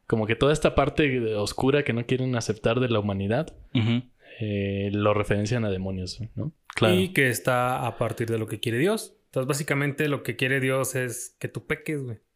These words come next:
Speaker 1: Pues es que te da el libre albedrío.
Speaker 3: <laughs>
Speaker 1: De eso se trata el libre albedrío, que te da
Speaker 2: Claro.
Speaker 1: la posibilidad. O sea, el mal está en el mundo.
Speaker 2: Tú decides.
Speaker 1: Ajá. Y entonces,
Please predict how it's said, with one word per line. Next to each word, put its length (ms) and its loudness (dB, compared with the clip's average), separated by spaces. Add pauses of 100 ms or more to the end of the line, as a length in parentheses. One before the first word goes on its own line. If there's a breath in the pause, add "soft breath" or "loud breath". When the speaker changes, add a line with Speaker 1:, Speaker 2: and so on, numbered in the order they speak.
(1300)
Speaker 1:
Pues 140 6
es 100 2
que 100 4
te 80 6
da 60 8
el 80 6
libre 180 6
albedrío. 460 4
Speaker 3:
<laughs> 420 -6
Speaker 1:
De 140 4
eso 160 4
se 60 2
trata 220 2
el 60 2
libre 140 4
albedrío, 360 2
que 140 -2
te 80 2
da 60 6
Speaker 2:
Claro. 100 4
Speaker 1:
la 120 4
posibilidad. 480 2
O 40 0
sea, 100 2
el 80 2
mal 220 2
está 160 0
en 60 2
el 80 2
mundo. 480 2
Speaker 2:
Tú 160 6
decides. 560 0
Speaker 1:
Ajá. 340 -4 (200)
Y 120 0
entonces, 680 0